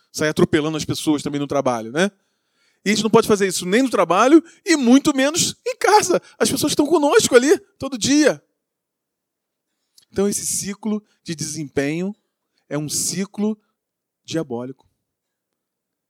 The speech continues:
É um ciclo, é, o, o pastor Fragalli costuma dizer, né?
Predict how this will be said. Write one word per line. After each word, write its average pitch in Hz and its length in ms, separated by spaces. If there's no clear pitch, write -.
É 156 80
um 156 60
ciclo, 170 400
é, 151 120
o, 147 640
o 120 60
pastor 135 220
Fragalli 151 400
costuma 160 260
dizer, 135 240
né? 147 140